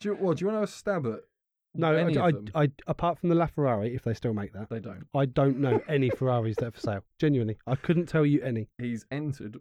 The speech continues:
Speaker 1: with the one they don't make.
Speaker 2: I
Speaker 1: Okay,
Speaker 2: couldn't.
Speaker 1: a, a few of them you might have
Speaker 2: I'd
Speaker 1: heard
Speaker 2: normally
Speaker 1: of.
Speaker 2: be able to tell you the base spec one. I couldn't tell you one model.
Speaker 1: Okay, so we start off two nine six.
Speaker 2: No.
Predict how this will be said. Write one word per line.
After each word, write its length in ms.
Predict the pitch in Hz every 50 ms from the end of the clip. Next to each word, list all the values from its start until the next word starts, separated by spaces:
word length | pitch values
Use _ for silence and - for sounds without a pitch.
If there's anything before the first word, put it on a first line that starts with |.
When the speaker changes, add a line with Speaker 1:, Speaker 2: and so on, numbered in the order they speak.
| -
Speaker 1:
with 140 | 127 127 123 117
the 60 | 127
one 200 | 123 127 123 123
they 100 | 120 117
don't 200 | 120 120 120 117
make. 200 | 110 110 - -
Speaker 2:
I 40 | 151
Speaker 1:
Okay, 160 | 160 165 156
Speaker 2:
couldn't. 260 | - - - 143 - - _ _ _ -
Speaker 1:
a, 40 | 170
a 20 |
few 200 | 165 - 233 254
of 60 | 262 208
them 140 | 208 196 185
you 60 | 170
might 140 | 170 165 139
have 80 | 120 196
Speaker 2:
I'd 80 | 196 175
Speaker 1:
heard 60 | 208
Speaker 2:
normally 180 | 233 254 254 240
Speaker 1:
of. 40 | 202
Speaker 2:
be 60 | 220
able 80 | 196 -
to 60 | -
tell 140 | - 190 180
you 120 | 180 165
the 80 | 151 151
base 240 | - 170 180 - -
spec 160 | - 113 95
one. 140 | 107 107 113
I 140 | 120 139 139
couldn't 380 | - - - 196 185 196 175
tell 220 | - - 175 165 147
you 200 | 127 123 120 120
one 380 | 120 120 135 143 147 151 147 143
model. 340 | 135 123 113 104 92 95 - _ _ _ _ _ - 135
Speaker 1:
Okay, 220 | - 131 113 107
so 140 | - - 120
we 80 | 131 139
start 260 | 139 - 190 185 -
off 120 | 139 135 - _ -
two 80 | 139 139
nine 200 | 135 127 120 120
six. 240 | - - 101 - _ _ _ _ -
Speaker 2:
No. 160 | 135 127 120